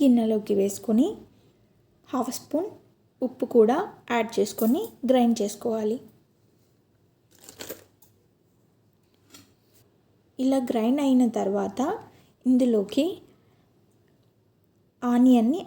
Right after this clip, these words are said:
యాడ్ చేసుకోవాలి. ఇక్కడ మొత్తం యాడ్ చేసుకోకూడదు, ఎందుకంటే మనం మిక్సీ చేస్తున్నాం కాబట్టి మొత్తం మెత్తగా గ్రైండ్ అయిపోతుంది కాబట్టి అంత టేస్ట్ అనిపించదు. అక్కడక్కడ ఆనియన్ తగిలితే మంచిగా బాగుంటుంది కాబట్టి హాఫ్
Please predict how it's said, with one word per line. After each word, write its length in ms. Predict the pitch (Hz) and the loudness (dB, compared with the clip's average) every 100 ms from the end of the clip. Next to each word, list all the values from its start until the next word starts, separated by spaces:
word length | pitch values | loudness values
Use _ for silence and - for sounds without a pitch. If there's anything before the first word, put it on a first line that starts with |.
| 269 | 2
యాడ్ 160 | 247 - | 2 2
చేసుకోవాలి. 500 | 202 - 214 202 208 - 254 | -2 0 -2 0 -2 -4 -4
ఇక్కడ 180 | - 349 415 254 | 0 2 4 2
మొత్తం 260 | 247 - - 254 | 4 0 0 0
యాడ్ 140 | 233 247 | 2 0
చేసుకోకూడదు, 580 | - - 208 208 196 220 240 | 0 -4 -2 -2 -4 -2 2
ఎందుకంటే 360 | 277 302 294 339 | 2 2 2 2
మనం 140 | 311 269 226 | 2 4 2
మిక్సీ 240 | 226 311 302 | 2 -2 2
చేస్తున్నాం 460 | 254 - 240 226 214 208 | 2 4 2 4 2 0
కాబట్టి 400 | 190 202 - 359 453 - - - - | 0 -2 -4 -6 -6 -16 -20 -12 -4
మొత్తం 220 | 240 - 339 254 | -2 0 2 2
మెత్తగా 420 | 233 285 285 269 330 415 - _ 254 | 2 2 2 2 0 -4 -18 _ -2
గ్రైండ్ 300 | 254 240 240 | 2 2 2
అయిపోతుంది 520 | 226 226 220 214 202 196 220 | 0 0 -2 0 -2 -4 -4
కాబట్టి 420 | 208 202 202 320 415 - | -2 -2 -2 -6 -8 -4
అంత 180 | 247 277 339 285 | -2 -2 0 4
టేస్ట్ 260 | 254 - 247 | 2 2 -2
అనిపించదు. 520 | 214 214 214 220 214 - - _ 233 | 0 -2 -2 -2 -4 -10 -20 _ -14
అక్కడక్కడ 400 | - 262 285 302 269 | -4 -2 0 0 2
ఆనియన్ 280 | 240 240 247 | 2 4 2
తగిలితే 360 | 233 214 226 339 370 | 2 0 -2 -2 2
మంచిగా 340 | 269 240 - 240 | 4 4 2 0
బాగుంటుంది 480 | 220 220 220 220 214 214 | 2 2 2 2 0 0
కాబట్టి 360 | 208 202 - 427 - - _ _ _ _ _ _ _ _ - - _ _ _ _ _ _ - | -2 -4 -4 -6 -8 -20 _ _ _ _ _ _ _ _ -20 -20 _ _ _ _ _ _ -6
హాఫ్ 280 | 254 254 | -4 -2